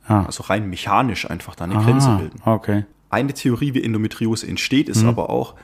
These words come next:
Speaker 2: dass die Beweglichkeit der Gebärmutter und der Eileiter von vornherein schon irgendwie gestört war
Speaker 1: Mhm.
Speaker 2: und dadurch viele Endometriumszellen in
Speaker 1: Mhm.
Speaker 2: den Körper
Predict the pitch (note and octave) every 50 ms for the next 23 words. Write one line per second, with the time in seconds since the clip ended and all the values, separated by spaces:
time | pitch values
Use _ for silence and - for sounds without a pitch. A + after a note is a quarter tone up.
0 | - _ - - G2+ - - - G#2+ F#2+ - G2+ F2+ E2 F2+ A#2 A#2+ D#3 D#3+ -
1 | D#3 D3 - - - - B2+ A#2 A#2+ A#2+ A#2+ - - C3+ - - - - G#2 A2
2 | A#2 B2+ C3 B2 - - B2 - A2+ G#2 G2 - - - G2 F#2 - - - G#2
3 | A2 A2+ A2+ A2 - G#2+ - - A2+ G2 - - A2 G#2+ G#2 G#2 G2 - E3+ -
4 | E3+ D#3+ - - C#3+ C3 - _ _ - E3 F3 G3 F#3+ - E3+ D3+ - C#3+ A#2+
5 | - G2+ - - - G2+ A#2 A#2+ - - E3 D#3+ A3+ - G#3+ C#3 A2 G#2+ A2 A#2
6 | B2 A#2+ - _ _ _ _ - B2+ A#2+ A#2 - - _ _ _ _ _ _ _
7 | _ _ _ _ _ _ - - E2 E2 A#2+ D3 - D3 C#3 D3+ C#3+ - - -
8 | - _ _ _ _ _ _ _ _ - - - - - B2 B2 A#2 A#2 A#2+ A#2
9 | - - - _ _ _ _ _ - A#2 A2+ A2 G#2 G#2+ A2+ A#2+ B2 - - -
10 | A#2 G#2+ G2 F2+ F#2 - - - - - - - A2 A2+ B2 C#3+ D#3 D3+ - A#2
11 | C3+ A#2+ A2 F#2+ - - - A2+ G#2+ - - G2 F#2 G2+ A2+